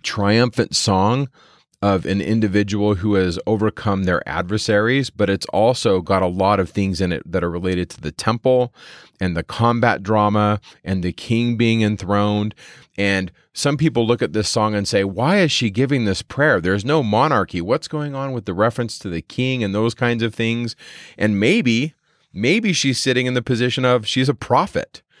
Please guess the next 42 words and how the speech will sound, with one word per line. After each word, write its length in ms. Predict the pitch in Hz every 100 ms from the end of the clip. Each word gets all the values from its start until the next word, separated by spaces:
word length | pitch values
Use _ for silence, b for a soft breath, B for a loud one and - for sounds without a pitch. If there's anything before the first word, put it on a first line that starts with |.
| b b
and 120 | - 110
she 220 | - 117
sees 760 | - - 175 143 107 117 - _
the 100 | -
future. 580 | 120 139 190 - 80 62 b b b
Maybe 360 | 92 139 202 190
this 220 | 156 147
is 100 | 139
put 260 | - 156
in 120 | 151 131
later 320 | 113 165 143
by 220 | 101 98 90
editors. 560 | 113 123 90 76 65 - -
I 120 | 147
don't 260 | 160 139 -
care. 380 | - 120 76
It's 140 | 78 87
beautiful, 720 | 82 82 104 147 127 - 73
but 180 | 69 73
there's 220 | 104 104
so 240 | - 139
many 220 | 151 135 107
neat 280 | 107 139
ways 340 | 87 110 113 117
to 100 | -
read 280 | 82 113 113
it. 220 | 78 67 B B B
But 160 | - 82
look 200 | 123 -
at 100 | 254
verse 240 | 175 143
five. 600 | - 117 135 82 55 - _ b b
She 180 | - 127
has 260 | 120 104 101
four 340 | - 131 170
sons 380 | 175 107 92 92
and 160 | 92 87
two 180 | 175
daughters, 500 | 160 82 71 76 113
right? 260 | 87 82 87
You 120 | 92
have 240 | 90 85